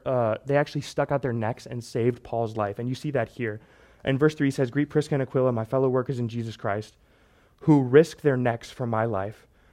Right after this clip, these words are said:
to whom not only I give thanks, but all of the church of the Gentiles give thanks as well." Now, they stick out their necks for Paul, and one of the things you gotta think about is if they never did that, we wouldn't have any of the letters that Paul wrote. Because the, the moment in time in which they're talking about right now, you can read about in Acts chapter nineteen, verse twenty-three through forty-one.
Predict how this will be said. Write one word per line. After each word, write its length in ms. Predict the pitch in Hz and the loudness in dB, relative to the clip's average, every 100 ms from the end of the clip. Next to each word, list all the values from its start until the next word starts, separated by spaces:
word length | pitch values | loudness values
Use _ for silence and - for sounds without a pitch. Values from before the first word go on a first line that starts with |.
| - | -6
to 120 | 139 | -6
whom 200 | 139 139 | 0 0
not 180 | 135 147 | 2 2
only 220 | 139 - 113 | 0 -2 0
I 160 | 127 | 0
give 160 | 123 120 | 0 -2
thanks, 260 | 113 110 | -4 -6
but 140 | - 117 | -6 -6
all 220 | 113 127 135 | -2 0 0
of 80 | 127 | -2
the 60 | |
church 280 | 120 123 - | -4 -6 -6
of 60 | 117 | -10
the 60 | |
Gentiles 460 | 113 107 117 107 104 | -8 -8 -6 -6 -6
give 160 | 113 | -8
thanks 320 | - 104 107 - | -8 -10 -10 -12
as 180 | 104 | -12
well." 320 | 110 117 95 - _ _ _ _ _ _ | -4 -2 -2 -4 _ _ _ _ _ _
Now, 160 | 139 127 | 0 4
they 160 | 131 175 | 4 2
stick 200 | - 175 | 2 0
out 140 | 160 | 2
their 100 | 151 | 2
necks 200 | 127 127 | 2 -2
for 80 | 127 | -8
Paul, 440 | - 110 147 180 _ _ - | -4 -2 -2 -4 _ _ 0
and 180 | 139 131 | 2 4
one 140 | 156 | 4
of 60 | 185 | 6
the 60 | |
things 140 | 185 156 | 2 2
you 60 | |
gotta 160 | 147 143 | 2 0
think 180 | 135 135 | -2 -2
about 300 | 156 160 - | 0 0 0
is 100 | 135 | -2
if 80 | 127 | 2
they 160 | 147 | 2
never 320 | 143 139 151 | 4 2 2
did 300 | 123 120 113 | -2 -2 -4
that, 280 | 123 151 196 _ | -2 -2 -4 _
we 160 | 127 143 | -4 0
wouldn't 240 | 160 156 | 0 0
have 220 | 135 135 - - - | -4 -4 -4 -12 -8
any 240 | 131 135 | 0 2
of 80 | 127 | 2
the 80 | 120 | 0
letters 460 | 110 104 95 117 _ 135 | -2 -2 -6 -12 _ -10
that 140 | 110 | -10
Paul 220 | - 104 | -8 -10
wrote. 300 | 92 95 - _ _ _ _ _ | -8 -10 -12 _ _ _ _ _
Because 280 | 135 147 117 | -2 0 -2
the, 400 | 110 139 127 123 | 2 4 4 0
the 160 | 135 143 | -2 2
moment 320 | 143 170 170 | 4 2 2
in 80 | 135 | -4
time 240 | 143 135 | -4 -4
in 60 | 127 | -4
which 160 | 131 | -4
they're 100 | 123 | -6
talking 300 | 113 117 127 | -4 -6 -4
about 160 | 135 113 | -4 -2
right 160 | 117 | -4
now, 260 | 110 113 139 | -4 -6 -4
you 140 | 139 | -4
can 160 | 131 123 | -4 -6
read 220 | 127 131 | -4 -2
about 220 | 127 127 117 | 0 0 -2
in 120 | 120 | -8
Acts 220 | 107 - | -10 -12
chapter 280 | - 123 120 | -14 -12 -8
nineteen, 440 | 104 107 110 117 117 | -6 -6 -6 -8 -6
verse 200 | 113 107 | -6 -8
twenty-three 420 | - 113 107 123 | -8 -8 -8 -10
through 140 | 110 | -12
forty-one. 560 | 101 107 104 95 104 | -8 -6 -6 -8 -8